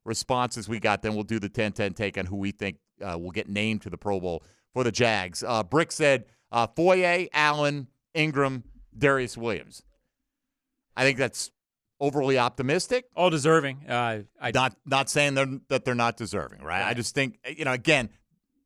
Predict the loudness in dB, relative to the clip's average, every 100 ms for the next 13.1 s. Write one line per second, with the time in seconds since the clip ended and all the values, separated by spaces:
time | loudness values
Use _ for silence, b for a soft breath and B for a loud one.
0 | _ _ _ _ _ _ 2 4 4 2
1 | 2 2 0 0 0 0 0 0 -2 0
2 | 0 2 0 -2 -2 -4 -4 -2 0 0
3 | -4 -8 -4 -6 -6 -12 -4 0 2 0
4 | -4 -10 _ _ 2 4 4 2 4 4
5 | 0 -2 0 2 2 2 2 -2 -4 0
6 | 0 0 -4 -6 2 2 2 0 -4 -4
7 | _ _ _ _ _ 4 4 4 -2 -2
8 | 0 2 0 0 -2 -2 -4 -4 -4 -4
9 | -6 -14 _ _ _ _ 2 4 4 -2
10 | -2 -4 2 2 2 -2 -4 -2 2 2
11 | 2 -2 0 -2 0 0 2 0 0 0
12 | 0 -2 -4 -2 -2 -2 0 0 0 -4